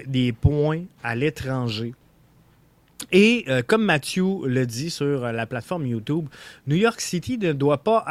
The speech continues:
être en mesure de se relancer. Il faut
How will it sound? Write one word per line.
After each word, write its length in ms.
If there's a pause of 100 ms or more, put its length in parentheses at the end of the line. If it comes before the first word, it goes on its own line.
(120)
être 220
en 100
mesure 520
de 140
se 380
relancer. 960 (360)
Il 140
faut 480